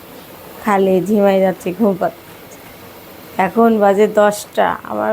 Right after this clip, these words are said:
মেয়ে পড়ার জন্য ডাকছে, তাকে চা বানাই দিচ্ছি, চা বানাই দিয়ে বের করে দিয়ে আবার ঘুম এসে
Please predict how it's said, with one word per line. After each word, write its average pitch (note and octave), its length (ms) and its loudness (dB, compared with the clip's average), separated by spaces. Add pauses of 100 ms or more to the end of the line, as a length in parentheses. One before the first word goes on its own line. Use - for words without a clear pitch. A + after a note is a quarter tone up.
(100)
মেয়ে G3 220 -4 (100)
পড়ার F#3+ 360 2
জন্য F#3+ 240 0 (1200)
ডাকছে, G3+ 380 -2
তাকে G#3 180 0 (120)
চা G#3 80 2 (100)
বানাই A3+ 320 0
দিচ্ছি, A3 220 -6 (120)
চা G3 100 2 (100)
বানাই G#3 260 0 (120)
দিয়ে G3+ 160 2 (120)
বের G3+ 220 2
করে G#3+ 220 2
দিয়ে G3+ 160 4
আবার G3 200 4
ঘুম F3 140 -10 (100)
এসে - 160 -14